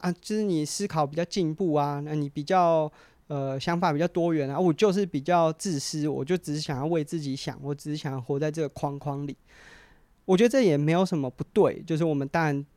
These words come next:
很多时候是为了个人利益放在最前面，但是，呃，去思考说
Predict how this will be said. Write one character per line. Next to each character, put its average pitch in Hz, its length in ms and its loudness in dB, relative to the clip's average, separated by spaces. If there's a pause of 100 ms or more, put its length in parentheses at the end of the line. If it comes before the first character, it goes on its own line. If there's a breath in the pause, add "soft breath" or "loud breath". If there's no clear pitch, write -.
(160)
很 143 160 -2
多 165 160 4
时 151 180 -2
候 151 140 2
是 160 100 -4
为 165 160 2
了 143 80 2
个 175 260 4
人 135 240 0
利 180 80 -2
益 151 380 -8
放 151 180 -2
在 147 120 -2
最 147 340 -2 (160)
前 - 300 -4
面， 147 280 2 (480 soft breath)
但 220 160 0
是， 196 460 0 (720)
呃， 135 500 -2
去 262 160 2
思 226 320 -2
考 135 320 -2
说 156 460 0